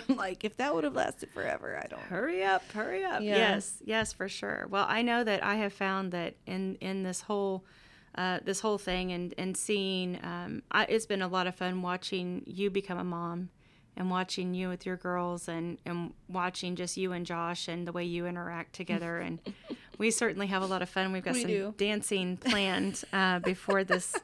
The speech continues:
Speaker 1: <laughs>
Speaker 2: week is over. And I'm so glad that
Speaker 1: Oh.
Speaker 2: we're doing this on, like, the second day I'm here so that we can truly enjoy each other. Um, but I am, I'm really excited to see how God shifts things for you as you become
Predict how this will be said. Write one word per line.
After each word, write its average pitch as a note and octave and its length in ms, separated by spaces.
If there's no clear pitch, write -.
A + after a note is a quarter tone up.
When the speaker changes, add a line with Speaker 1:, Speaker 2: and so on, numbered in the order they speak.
Speaker 1:
<laughs> - 220
Speaker 2:
week G#3+ 260
is G3 160
over. F#3+ 520
And F3+ 120
I'm F#3 120
so G#3+ 260
glad G3 240
that F#3+ 80
Speaker 1:
Oh. - 20
Speaker 2:
we're F#3 100
doing F#3+ 260
this F3+ 200
on, F#3 420
like, F3+ 200
the F3+ 80
second - 480
day F3 160
I'm E3+ 160
here E3+ 240
so - 160
that E3+ 160
we F3 120
can E3+ 300
truly A#3 320
enjoy G3 240
each F#3+ 160
other. F#3 340
Um, F3 400
but G3+ 220
I G#3 140
am, G#3 440
I'm G#3+ 160
really A#3 220
excited F#3+ 380
to F#3+ 40
see F#3 480
how G3+ 140
God F#3+ 440
shifts - 420
things G3 300
for - 140
you F3+ 600
as F3+ 300
you G3+ 100
become F3+ 560